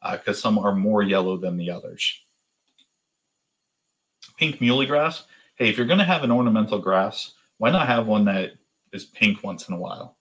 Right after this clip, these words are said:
I mean, i-, ornamental grasses aren't known for being the most beautiful things. I think pink muhly grass is better than red fountain grass. Red fountain grass is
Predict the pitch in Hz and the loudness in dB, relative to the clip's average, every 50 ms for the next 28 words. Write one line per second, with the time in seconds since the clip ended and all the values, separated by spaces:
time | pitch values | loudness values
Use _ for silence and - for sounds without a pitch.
0 | _ _ _ _ _ _ - 101 101 104 101 101 95 95 104 - _ _ _ 107 | _ _ _ _ _ _ -6 -2 0 2 2 2 2 0 -4 -6 _ _ _ -14
1 | 113 101 - 123 127 135 139 139 135 - 131 107 110 113 113 104 - 123 107 107 | -12 -6 2 2 2 2 4 0 0 0 -2 -2 -2 -2 -2 -4 -4 -4 -2 0
2 | 104 104 - 98 104 104 107 107 104 104 - 110 101 90 98 98 98 95 98 98 | 0 0 0 0 0 2 2 2 0 -2 -2 -4 -4 -2 -2 -2 0 0 0 -2
3 | 98 92 - - - 101 104 117 117 - 123 117 120 117 120 120 120 120 120 - | -2 -4 -8 -6 -4 -2 -2 -2 -2 -4 -6 -4 -2 0 0 0 0 -2 -4 -8
4 | _ _ _ _ _ _ _ - - 104 - - 113 104 104 - - 120 110 107 | _ _ _ _ _ _ _ -4 -4 -4 0 0 0 0 0 -2 -2 -2 -2 -2
5 | - 104 104 104 104 107 110 107 104 113 110 117 117 117 - - - - 98 101 | 0 0 0 2 2 0 0 0 0 2 2 2 2 0 -2 -6 -12 -12 -8 -6
6 | 98 95 90 87 - - 98 98 110 107 104 104 98 98 95 95 92 - - - | -6 -6 -6 -8 -4 -4 -2 0 0 0 0 0 2 2 2 0 0 -2 -4 -4
7 | 98 104 104 113 107 113 113 113 117 120 - - - _ _ _ _ _ _ - | -4 -4 -4 -4 -2 -2 0 0 -2 -4 -6 -10 -14 _ _ _ _ _ _ -4
8 | 104 110 107 - - 110 110 107 95 104 98 101 98 95 95 98 98 - - - | -2 -2 -2 0 -2 -2 -2 0 -2 -2 0 2 2 2 2 0 -2 -4 -8 -16
9 | - - 101 101 95 90 95 | -12 -8 -6 -6 -6 -8 -10